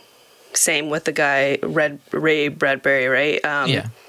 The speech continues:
Speaker 1: some authors should not read their books,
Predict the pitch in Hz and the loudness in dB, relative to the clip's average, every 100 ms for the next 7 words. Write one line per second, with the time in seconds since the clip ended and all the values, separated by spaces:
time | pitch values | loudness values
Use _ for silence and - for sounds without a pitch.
0 | - - - - - - _ _ - - | -20 -20 -16 -16 -16 -20 _ _ -2 0
1 | - 175 208 233 233 165 165 208 226 - | 2 2 2 0 0 0 2 2 2 2
2 | 180 151 143 135 - - 147 139 156 180 | -2 -2 0 0 -4 -4 -2 0 0 2
3 | - 196 - - | 0 0 -2 0